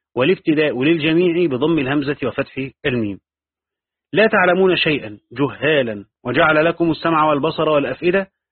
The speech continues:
المعنى: أوجدكم ضلالا ورزقكم الفهم والعلم، "لعلكم تشكرون نعم الله".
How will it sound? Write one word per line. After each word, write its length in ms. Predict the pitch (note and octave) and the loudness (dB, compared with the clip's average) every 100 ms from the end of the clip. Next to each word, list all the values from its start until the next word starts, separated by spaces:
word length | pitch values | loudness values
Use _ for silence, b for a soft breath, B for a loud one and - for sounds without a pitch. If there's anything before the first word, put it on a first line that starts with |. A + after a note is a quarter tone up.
| - | -8
المعنى: 560 | C3+ C#3 E3 C#3+ C3+ B2 | -2 0 0 0 -2 -2
أوجدكم 640 | C3 C3 C#3+ C3 B2 A2 A2+ A#2+ | -2 -2 -2 -4 -6 -10 -8 -4
ضلالا 640 | C3 B2 C3+ E3 F3+ F#3 | -2 0 2 4 4 4
ورزقكم 680 | D#3+ D3 C3+ D3 D3+ E3+ C#3+ | 2 2 0 -4 -4 -2 -2
الفهم 300 | B2 D3+ C#3+ | -2 -4 0
والعلم، 440 | C3+ C#3+ F3 F3 - _ _ _ _ | 0 2 0 -2 -6 _ _ _ _
"لعلكم 640 | C#3+ E3 D#3 D3 D#3 C3+ | 2 4 2 0 -2 -4
تشكرون 800 | A2+ D3+ - - C3+ D#3 D#3 D3 - | -2 -4 -4 -4 -2 2 2 0 -4
نعم 400 | A#2+ C3+ A#2+ B2 | -4 -4 -2 -2
الله". 460 | C3 A2+ G#2 G#2+ G2+ | -2 -4 -4 -4 -6